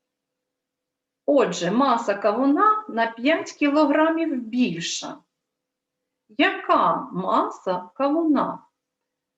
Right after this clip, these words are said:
Давайте пригадаємо, про що розповідається в задачі. У задачі розповідається про диню та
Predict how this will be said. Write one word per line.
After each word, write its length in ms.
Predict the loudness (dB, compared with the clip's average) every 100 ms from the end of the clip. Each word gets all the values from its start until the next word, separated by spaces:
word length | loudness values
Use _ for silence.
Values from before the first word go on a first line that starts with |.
| _ _ _ _ _ _ _ -6
Давайте 420 | -2 0 0 -4
пригадаємо, 1000 | -4 -4 -2 0 0 2 0 -4 -6 -12 _ _ _ _ _ _ _
про 160 | 0 0
що 340 | 0 0 2
розповідається 840 | 2 0 -2 -2 2 2 2 0 -4
в 40 |
задачі. 800 | -2 -2 0 -2 -2 -8 -18 -20 _ _ _ _ _ _ _ _ _ _ _ _ _ -8
У 100 | -4
задачі 640 | -2 -2 0 0 0 -2
розповідається 1080 | -4 -2 -2 0 0 2 4 2 0 -4 -4
про 640 | -6 -2 2 2 0 -6 _ _ _ _ _ _
диню 840 | -16 -4 -2 -2 -2 0 0 -2 -10 _ -4
та 380 | 0 2 0